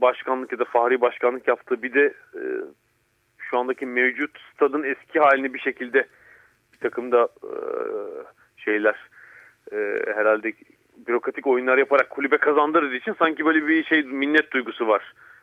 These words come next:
o kişiye. Ama bence asıl yani, e, Fenerbahçe'yi bu kadar popüler yapan o değil elbette yani. Lefter gibi oyuncular, e,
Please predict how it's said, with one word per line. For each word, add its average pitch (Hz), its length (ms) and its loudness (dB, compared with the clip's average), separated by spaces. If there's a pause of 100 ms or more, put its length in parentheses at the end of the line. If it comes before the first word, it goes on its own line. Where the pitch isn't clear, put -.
(100)
o 113 60 -10
kişiye. - 300 0
Ama 202 180 2
bence 165 260 4
asıl 175 400 2 (240)
yani, 110 300 0 (540)
e, - 60 -6 (420)
Fenerbahçe'yi 127 680 0
bu 123 60 -10
kadar 143 260 2
popüler 139 400 2
yapan 170 240 4
o 202 140 4
değil 214 160 2
elbette 139 420 4
yani. 123 300 4
Lefter 156 300 4
gibi 127 220 -4
oyuncular, 185 500 2 (600)
e, - 20 -6